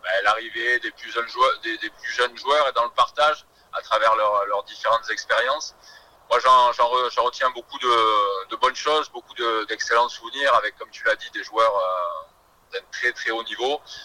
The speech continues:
Euh, les Paoletta, les Savio, euh, les Mikou, euh, les Dugarry, enfin voilà, tous les joueurs que, que, que j'ai pu côtoyer. J'en oublie, euh, j'en oublie beaucoup parce qu'il y en a eu, euh, il y en a eu vraiment des, des, des très bons à cette époque. En tout cas, ça a été, euh,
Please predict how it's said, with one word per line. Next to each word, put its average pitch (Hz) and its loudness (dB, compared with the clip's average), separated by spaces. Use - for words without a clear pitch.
Euh, - 2
les - -6
Paoletta, - 0
les 98 -4
Savio, 90 -6
euh, 101 0
les - -8
Mikou, - -14
euh, - 4
les - -8
Dugarry, 98 -2
enfin 92 2
voilà, 107 2
tous - -20
les 104 -8
joueurs 113 0
que, 95 -4
que, 95 -8
que 101 -10
j'ai 98 -2
pu - -14
côtoyer. 110 0
J'en 127 -4
oublie, 107 -12
euh, - -4
j'en - -4
oublie - -10
beaucoup - -8
parce - -2
qu'il - -6
y - -8
en - 0
a - 0
eu, 104 0
euh, 95 -4
il - -14
y - -2
en 95 -4
a 120 0
eu - 0
vraiment 98 0
des, 98 -10
des, 92 -6
des 92 -10
très - -8
bons 110 0
à 107 2
cette - -12
époque. 120 -2
En - 4
tout - -8
cas, 135 0
ça - -4
a - 2
été, 120 -2
euh, 101 4